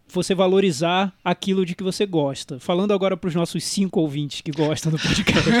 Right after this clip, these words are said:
<laughs> É, se vocês gostam do podcast, valorizem o podcast. Eu, eu vou, vou contar rapidamente uma historinha minha. Eu era muito fã de um, de um crítico chamado Roger Ebert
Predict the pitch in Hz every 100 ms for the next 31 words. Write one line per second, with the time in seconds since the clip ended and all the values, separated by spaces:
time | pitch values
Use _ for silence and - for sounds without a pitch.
0 | - 233 226 208 202 180 185 180 226 -
1 | 277 226 254 214 190 175 143 180 180 -
2 | 185 240 311 285 240 196 170 165 156 156
3 | 143 - 180 202 220 208 233 220 208 233
4 | 214 214 196 208 190 180 165 165 151 170
5 | 151 151 151 147 143 139 170 175 214 202
6 | 247 311 254 - 185 196 156 135 143 170
7 | 156 151 156 165 - - 170 156 165 165
8 | 180 202 160 165 180 -